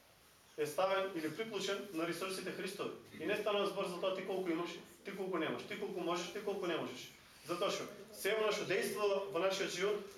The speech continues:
дејствува заради Христовото дело. И кога нашиот фокус ќе оставиме на Христовото дело,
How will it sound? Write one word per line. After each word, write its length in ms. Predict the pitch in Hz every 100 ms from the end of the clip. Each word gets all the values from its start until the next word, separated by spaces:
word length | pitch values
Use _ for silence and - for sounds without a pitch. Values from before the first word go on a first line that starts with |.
| - -
дејствува 440 | 214 202 196 185
заради 360 | 185 170 185 - -
Христовото 500 | 156 180 185 185 -
дело. 300 | 165 127 - - - -
И 140 | 180 170
кога 180 | 165 165
нашиот 360 | 220 226 202 143 - - -
фокус 320 | 226 220 -
ќе 80 | 175
оставиме 360 | - 196 214
на 140 | 214 190
Христовото 460 | 190 208 208 208
дело, 320 | 185 202 240